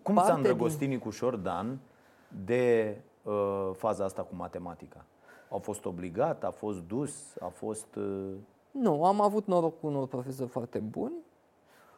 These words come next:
Speaker 2: uh, și eu știam să rezolv orice problemă, <laughs> cumva.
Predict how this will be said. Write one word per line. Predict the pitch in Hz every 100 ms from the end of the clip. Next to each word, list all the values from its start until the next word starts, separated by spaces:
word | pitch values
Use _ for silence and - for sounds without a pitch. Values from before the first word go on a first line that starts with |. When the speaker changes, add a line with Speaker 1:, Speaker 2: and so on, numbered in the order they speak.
| _
Speaker 2:
uh, | - 202 202 208
și | 202 - 220 226
eu | 240 233 220 214 220 - _ _ _ _ _ _ _ _ _ _
știam | - 208
să | 202 196
rezolv | 190 196
orice | 180 175 185
problemă, | 180 170 156 82 80
<laughs> | -
cumva. | 156 175 143 139